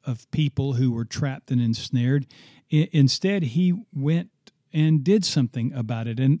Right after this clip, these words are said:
and that's what I mean by uh, some people treat it as theoretical,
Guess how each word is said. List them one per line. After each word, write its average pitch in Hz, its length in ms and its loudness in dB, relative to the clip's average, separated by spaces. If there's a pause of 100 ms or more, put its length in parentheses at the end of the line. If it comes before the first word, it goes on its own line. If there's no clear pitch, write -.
and 143 140 4
that's 175 240 0
what 156 180 2 (460)
I 143 60 0
mean 147 200 6
by 131 280 0 (420)
uh, 175 180 -8
some 196 260 2
people 208 220 2
treat 156 280 -2
it 151 60 0
as 131 160 -2
theoretical, 151 840 0